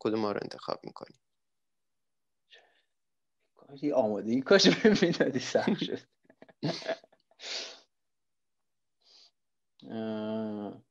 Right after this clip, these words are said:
Speaker 2: نکته. نکته. اه، اون تأکیدی که تو داری روی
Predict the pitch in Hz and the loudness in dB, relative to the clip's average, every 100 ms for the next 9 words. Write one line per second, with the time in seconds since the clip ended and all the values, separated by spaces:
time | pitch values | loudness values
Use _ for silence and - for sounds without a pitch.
0 | - 107 - - - - - _ _ _ | -18 -16 -18 -8 -4 -4 -6 _ _ _
1 | _ _ _ _ _ _ _ - - - | _ _ _ _ _ _ _ -20 -20 -20
2 | - - _ _ - _ 123 127 110 - | -20 -20 _ _ -20 _ 2 2 2 -2
3 | - - 196 233 226 214 175 - 196 220 | -8 -6 2 4 6 8 8 4 -4 -4
4 | 220 - 196 165 156 151 151 151 147 | -4 -2 0 2 2 4 6 8 8